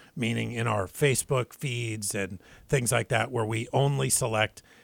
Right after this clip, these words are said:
you know, I'm a conservative, so I'll select only conservative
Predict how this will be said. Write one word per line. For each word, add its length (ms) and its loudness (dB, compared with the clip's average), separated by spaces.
you 100 -4
know, 260 0
I'm 240 6
a 80 4
conservative, 800 2
so 440 0
I'll 160 2
select 420 -2
only 300 -2
conservative 800 0